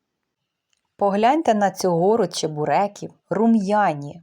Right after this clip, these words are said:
пахущі, їх дуже багато виходить. Тоненьке, еластичне тісто, хрумка скоринка, багатенько начинки. Начинка така соковита, ну дуже-дуже смачно.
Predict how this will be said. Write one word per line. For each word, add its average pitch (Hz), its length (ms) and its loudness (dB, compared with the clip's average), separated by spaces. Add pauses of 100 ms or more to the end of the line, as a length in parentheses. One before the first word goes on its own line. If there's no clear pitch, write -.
пахущі, 196 840 -4 (100)
їх 185 340 -6
дуже 190 460 -2
багато 170 640 0
виходить. 165 560 -6 (500)
Тоненьке, 269 760 0
еластичне 202 840 -4
тісто, 226 640 -8 (380)
хрумка 247 540 2
скоринка, 196 840 -4 (300)
багатенько 233 760 0
начинки. 208 920 -4 (160)
Начинка 185 720 -2
така 180 380 -2
соковита, 185 1000 -4
ну 196 240 -2
дуже-дуже 196 1300 -2
смачно. 151 800 -6